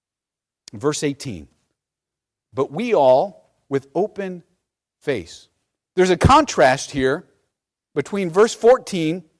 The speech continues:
and verse eighteen. What is the contrast? Those that were reading the Old Testament had a, a, a, the veil untaken away. But now we, after we receive Christ,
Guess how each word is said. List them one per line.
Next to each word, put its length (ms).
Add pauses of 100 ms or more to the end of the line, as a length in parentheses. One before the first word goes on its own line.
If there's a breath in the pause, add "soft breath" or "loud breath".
(440)
and 180
verse 280 (100)
eighteen. 500 (460)
What 180
is 80
the 60
contrast? 640 (500 soft breath)
Those 200
that 120
were 120
reading 280
the 80
Old 180
Testament 520 (260 soft breath)
had 280
a, 360 (100)
a, 140
a, 480
the 160
veil 400
untaken 500
away. 440 (400)
But 160
now 380
we, 720 (120)
after 320
we 200
receive 420
Christ, 400